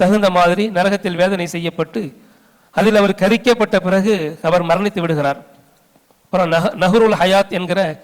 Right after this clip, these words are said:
ஜீவ நதியில் அவரை தூக்கி போடப்பட்டு அவர் பரிசுத்தப்படுத்தப்பட்டு மீண்டும் உயிர் கொடுக்கப்பட்டு சொர்க்கத்திற்கு செல்லுவார். இது முஸ்லிமுல்-, முஸ்லிமான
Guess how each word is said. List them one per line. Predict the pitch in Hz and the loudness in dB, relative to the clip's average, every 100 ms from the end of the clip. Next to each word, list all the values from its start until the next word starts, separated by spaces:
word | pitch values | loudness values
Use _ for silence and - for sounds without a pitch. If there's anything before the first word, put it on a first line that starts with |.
| _ 160 160 | _ -10 -4
ஜீவ | 226 220 | -2 0
நதியில் | 196 180 208 220 190 | 0 0 -2 -4 -2
அவரை | 180 175 | -2 -2
தூக்கி | 214 196 | -6 -8
போடப்பட்டு | 180 185 185 175 - 214 - _ _ _ - 170 | -2 -2 -2 -4 -8 -12 -12 _ _ _ -4 0
அவர் | 208 196 170 156 - - | 2 2 -2 -8 -20 -2
பரிசுத்தப்படுத்தப்பட்டு | 190 233 247 240 220 208 202 185 175 175 208 233 226 - _ - | 0 2 0 0 0 0 0 0 -2 0 -2 -2 -6 -20 _ -6
மீண்டும் | 185 220 226 | -4 0 0
உயிர் | 202 214 208 | 2 0 0
கொடுக்கப்பட்டு | 202 190 185 233 | -2 -4 -4 -2
சொர்க்கத்திற்கு | 190 196 202 185 208 185 | -2 -2 -2 -4 -6 -4
செல்லுவார். | 170 170 143 139 - 190 | -2 -2 -2 -4 -8 -6
இது | 226 208 | -4 -4
முஸ்லிமுல்-, | 240 226 214 220 - - | -4 -4 -4 -6 -14 -14
முஸ்லிமான | 185 202 214 208 | -8 -4 0 2